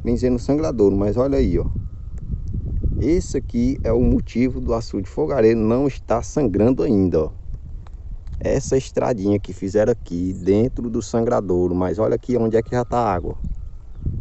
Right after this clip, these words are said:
A água já se encontra bem aqui, ó. Faltando pouco mais de cinquenta centímetros pra poder lavar essa estradinha que fizeram aqui, ó.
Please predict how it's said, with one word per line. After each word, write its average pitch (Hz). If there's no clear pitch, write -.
A 90
água 113
já 117
se -
encontra 120
bem 110
aqui, 107
ó. 76
Faltando 156
pouco 180
mais 160
de 160
cinquenta 147
centímetros 117
pra 92
poder 101
lavar 113
essa 139
estradinha 123
que -
fizeram 120
aqui, 87
ó. 80